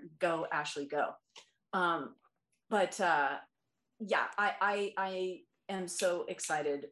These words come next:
for all that is happening right now. Um, the fact that it just keeps getting better and better, I, I don't know. The Mandalorian was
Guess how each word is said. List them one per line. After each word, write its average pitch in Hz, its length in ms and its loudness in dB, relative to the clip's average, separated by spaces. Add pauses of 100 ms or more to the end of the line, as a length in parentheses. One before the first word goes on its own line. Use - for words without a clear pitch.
(120)
for 160 200 -4
all 147 220 2
that 127 120 -4
is - 120 -10
happening 135 440 -6
right 131 220 -6
now. 139 480 -4
Um, 151 300 -2
the 170 100 -2
fact 202 320 -2
that 202 120 -2
it 196 120 -6
just 196 220 -6
keeps - 220 -6
getting 160 300 -4
better 151 200 0
and 143 140 -6
better, 156 460 -2 (520)
I, 151 300 -6
I - 20 -2
don't 156 120 -4
know. 131 200 -4
The 170 80 0
Mandalorian 175 680 -2
was 143 340 -4